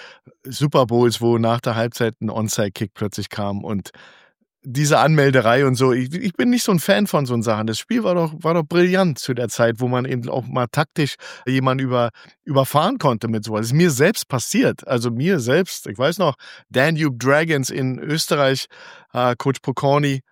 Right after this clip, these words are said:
Hut ab, der hat mir <laughs> damals einen Onside-Kick nach der Halbzeit reingehauen. Das war, ich, <laughs> da,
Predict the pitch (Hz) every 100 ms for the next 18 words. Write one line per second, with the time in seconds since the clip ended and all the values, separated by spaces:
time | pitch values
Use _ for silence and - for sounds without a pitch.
0 | _ 156 151 143 151 - - 135 135 -
1 | 143 117 170 - 170 - 147 143 139 165
2 | 165 160 143 156 156 147 143 139 147 -
3 | 143 127 139 156 139 147 143 - - -
4 | - 139 135 135 143 147 147 _ _ _
5 | _ _ 131 120 139